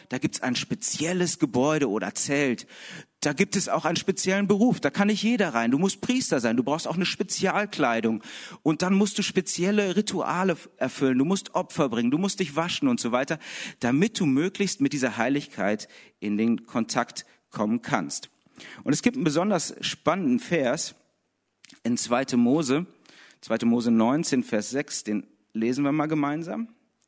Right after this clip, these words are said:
Da sagt Gott eine interessante Verheißung zu Mose.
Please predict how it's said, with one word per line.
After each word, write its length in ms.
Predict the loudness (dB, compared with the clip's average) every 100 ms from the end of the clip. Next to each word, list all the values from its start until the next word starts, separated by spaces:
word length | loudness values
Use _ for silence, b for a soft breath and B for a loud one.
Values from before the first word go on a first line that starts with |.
| B B B B B B -2
Da 80 |
sagt 480 | 0 0 -2 -4 -4
Gott 220 | -2 0
eine 140 | 0 0
interessante 680 | -2 -6 -4 -2 -2 -2
Verheißung 800 | -4 -4 -4 -8 -6 -4 -4 -6 -10 _ B B B
zu 180 | -6 0
Mose. 560 | 2 2 2 -2 -6